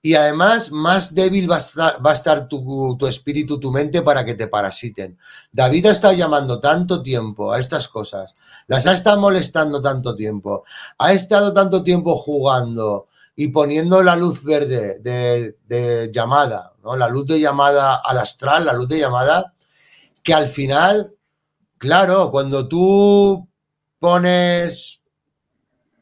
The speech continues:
dulces y tú pones, eh, pones frutas y pones licores para atraer a Bambi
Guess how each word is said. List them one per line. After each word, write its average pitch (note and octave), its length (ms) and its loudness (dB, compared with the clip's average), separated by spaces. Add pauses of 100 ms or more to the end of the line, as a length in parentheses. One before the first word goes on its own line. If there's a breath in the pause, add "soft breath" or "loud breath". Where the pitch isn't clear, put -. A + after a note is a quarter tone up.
(420)
dulces E3 920 -2 (720)
y B2+ 120 -10
tú F3 160 -4
pones, F3+ 840 2
eh, D#3 880 -2 (420 soft breath)
pones E3+ 360 2
frutas D#3+ 640 -2
y B2 100 -8
pones E3 380 -2
licores D#3+ 640 2
para B2 200 -4
atraer D#3+ 880 0 (360 soft breath)
a C#3 160 2
Bambi D#3+ 580 0